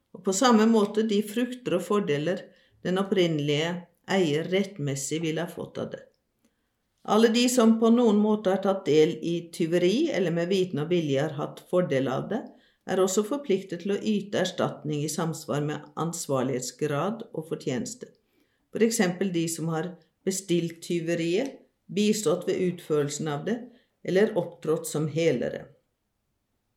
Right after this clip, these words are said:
Hasardspill, kortspill og så videre, og lotteri strider ikke i seg selv mot rettferdigheten. De blir moralsk forkastelige når et menneske taper det det trenger for å dekke sine egnes eller andres behov.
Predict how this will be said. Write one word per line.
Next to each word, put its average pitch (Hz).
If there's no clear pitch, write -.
Hasardspill, 170
kortspill 175
og 175
så 175
videre, 180
og 190
lotteri 202
strider 208
ikke 254
i 226
seg 285
selv 185
mot 190
rettferdigheten. -
De 190
blir 208
moralsk 220
forkastelige 190
når 185
et 196
menneske 180
taper 196
det 170
det 190
trenger 147
for -
å 170
dekke 190
sine 156
egnes -
eller 180
andres 143
behov. -